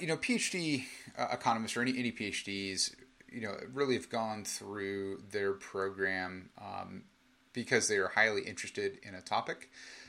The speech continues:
Uh, they have probably had, um, many, uh, successes and failures along the way in producing, say, their, their dissertation.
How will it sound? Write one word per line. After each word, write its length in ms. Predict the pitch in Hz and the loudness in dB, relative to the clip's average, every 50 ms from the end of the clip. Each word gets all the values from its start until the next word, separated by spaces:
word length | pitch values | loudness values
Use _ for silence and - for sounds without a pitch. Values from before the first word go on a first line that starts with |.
| - - | -14 -6
Uh, 140 | - - 104 - - | -2 -2 -2 -2 -4
they 460 | 113 113 117 113 107 104 107 107 - 95 | -2 2 6 6 8 6 6 4 0 0
have 240 | 95 - 98 - - | -2 -2 -4 -6 -2
probably 680 | - - 117 113 117 117 110 117 113 113 113 110 - - | 4 6 6 6 6 4 0 0 2 2 0 -2 -4 -8
had, 600 | - - 104 98 95 98 98 95 98 98 95 92 - - - - - - - _ - - - | -6 -2 2 2 4 4 4 4 2 0 -2 -4 -10 -18 -20 -20 -20 -20 -20 _ -16 -8 -4
um, 300 | 107 101 98 98 98 - - | 0 0 0 0 -2 -4 -8
many, 840 | 113 107 101 104 110 107 110 110 107 104 104 101 101 101 101 - - - - - | -8 -6 -2 0 0 0 0 0 -2 -2 -4 -4 -4 -4 -6 -6 -10 -14 -12 -10
uh, 240 | - - - - - - - | -8 -6 -6 -6 -8 -4 -2
successes 600 | - - - - - - 123 107 - 127 120 101 | -2 0 2 4 4 4 6 6 4 4 2 0
and 120 | 101 92 87 | -2 -2 0
failures 480 | - 107 101 101 104 104 98 95 - | 2 2 2 2 2 0 -2 -2 -4
along 360 | 98 95 98 98 98 101 101 | -4 -4 -4 -4 -4 -4 -6
the 60 | 90 90 | -6 -4
way 580 | 90 92 92 92 98 107 117 120 123 120 120 - | -2 0 0 2 2 2 0 0 -2 -4 -6 -6
in 440 | - 107 101 98 95 95 92 87 - - | -6 -4 -4 -4 -6 -6 -8 -10 -12 -12
producing, 760 | - - 98 90 98 104 104 - - 110 104 104 104 104 95 | -8 -6 -6 -4 -2 -2 0 0 0 0 -2 -4 -6 -6 -2
say, 200 | - - 104 101 | 0 2 2 2
their, 240 | 98 101 98 98 95 | 2 2 2 0 0
their 160 | 101 98 92 | -2 -4 -6
dissertation. 840 | 87 104 101 - - 85 - - 95 98 - - 127 131 - 127 | -2 0 0 0 0 -2 -4 -4 -2 -2 -2 -4 -4 -4 -6 -8